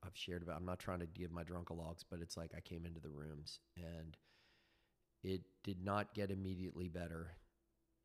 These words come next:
But what it stopped doing was it, it, it stopped getting a lot worse. You know, that, it, it, does that make sense? That, you know, it, it didn't get better right away.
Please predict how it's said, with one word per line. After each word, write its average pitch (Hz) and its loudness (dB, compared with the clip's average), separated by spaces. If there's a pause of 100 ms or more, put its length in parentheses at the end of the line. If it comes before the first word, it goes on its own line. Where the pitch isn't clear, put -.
(120)
But 85 -2
what 98 4
it 90 -2
stopped 107 6
doing 95 4
was 87 0 (580)
it, - -8 (260)
it, 104 2
it 110 0
stopped 127 8
getting 117 8
a 92 4
lot 87 4 (200)
worse. - -2 (200)
You 90 2
know, 90 6
that, 98 4
it, 101 0
it, 95 -2
does 98 4
that 110 8
make 110 2
sense? 113 2 (560)
That, 95 2
you 101 6
know, 95 8
it, 95 2 (140)
it 95 2
didn't 131 4
get - 2
better 87 4 (320)
right 87 2
away. 82 -4